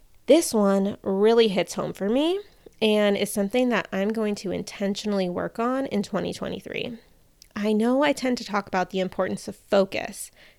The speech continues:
in the beginning stages of starting a business.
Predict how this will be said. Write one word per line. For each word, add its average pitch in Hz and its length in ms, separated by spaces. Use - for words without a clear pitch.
in 202 140
the 202 80
beginning 190 420
stages 175 460
of 170 80
starting 175 340
a 175 60
business. - 540